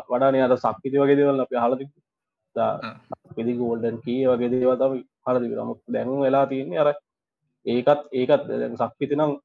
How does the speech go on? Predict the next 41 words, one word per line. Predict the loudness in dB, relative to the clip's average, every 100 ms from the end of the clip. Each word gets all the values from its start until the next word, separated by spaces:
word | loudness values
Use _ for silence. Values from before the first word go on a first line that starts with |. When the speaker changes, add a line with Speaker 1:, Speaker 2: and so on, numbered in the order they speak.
| _
Speaker 1:
මිනිහා | -8 2 2
මූණට | 2 -2 -2 -2
ගිහිල්ලා | 0 0 0
හම්බෙන්න | 0 -2
හරි. | -2 -4 -6
දැන් | -6 -6
මේක | -6 -4
එහෙමත් | -2 0 -2 -4
නෑ. | -14 -20 _ _ _
තනිකර | -2 0 2
ඔන්ලයින් | 2 2 -2 -2 -2
හොයන්නත් | -2 0 0 -2
බෑ, | -2 -4
ට්‍රේස් | -2 -6 -6
කරන්නත් | -8 -6 -8
Speaker 2:
හ්ම්. | -8
Speaker 1:
බෑ. | -4
මොකද | 0 2
ෆෝන් | 4 2 4
නම්බර් | 0 0 0
එකක් | 0
ෆෝන් | 0 -2
කරේට | -2 -4 -4 -8 _ _ _ _ _
ලේසියෙන් | -2 0 0
ගන්න | 0 0 -4
පුළුවන්. | -6 -8
ඒකත් | -2 -2 0
දැන් | 0 2
අර, | -2 -4 _ _ _ _ -20 -20 _
අ, | -4 0 0 -2 -10 _ _ _ -8
අයි | -6
ඩී | -2
කාඩ් | 0 0 0
නම්බර් | -2 0
එක | -2
ඉල්ලුවට | 0 0 4 4
ඒකත් | 2 -2
ඕනේ | 0 -2 -2
නැහැ | 0 0
සමහර | -2 -4
තැන්වල | -6 -8 -10